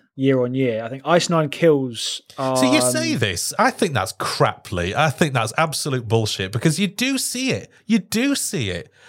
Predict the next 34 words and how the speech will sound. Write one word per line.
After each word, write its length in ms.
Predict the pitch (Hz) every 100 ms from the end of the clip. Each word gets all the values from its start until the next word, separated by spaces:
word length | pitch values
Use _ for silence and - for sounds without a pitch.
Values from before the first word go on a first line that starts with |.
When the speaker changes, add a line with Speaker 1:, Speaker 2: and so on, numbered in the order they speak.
| -
Speaker 2:
What 160 | 214 233
about 360 | 233 233 220
your 300 | 185 226 220
band 360 | 190 202 208 202
from 380 | - 220 208 202
High 280 | - 214 226
Wycombe 540 | 240 - 190 117 98 - _ _ _ _ _ _ _ _ -
that 100 | 156
was 140 | 156
on 100 | 165
twice 420 | - 165 170 156
in 60 | 185
the 80 | 180
same 400 | - 196 240 226
year? 380 | 151 104 98 - _ _ - _ _ _ _ _ _ _ - - - -
Speaker 1:
Oh, 220 | 214 226 196
no, 140 | 220
hang 220 | - 233
on. 240 | 170 113 131
Okay. 300 | 160 160 156 156 _ _ _ _ _ _ _ _ _
They 180 | 185 196
were 120 | 190
played 320 | - 214 226
the, 120 | - 202
they 220 | - 160
played 280 | - 208 -
the 80 | 180
main 320 | 196 233 214
<laughs> 0 |
festival 520 | - 202 - 139 123
and 120 | 135
then 40 | 151
they 120 | 151
played 520 | 147 170 165 160 151